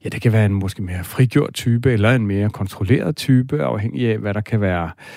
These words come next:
øh, brug for, havde jeg nær sagt, i, i vores liv lige nu.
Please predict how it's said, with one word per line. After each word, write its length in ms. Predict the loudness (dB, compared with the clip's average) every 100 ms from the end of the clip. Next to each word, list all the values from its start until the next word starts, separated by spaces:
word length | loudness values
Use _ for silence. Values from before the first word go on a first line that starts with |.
| -20 -10
øh, 340 | -4 -4 -4 -8 -6 2
brug 240 | 2 2
for, 160 | 2 4
havde 100 | 4
jeg 60 | 2
nær 180 | 0
sagt, 320 | -4 -6 -8 -10
i, 280 | -8 -8 -6
i 100 | -6
vores 320 | -6 -6 -2
liv 160 | -2
lige 240 | 0 -2 2
nu. 260 | 4 4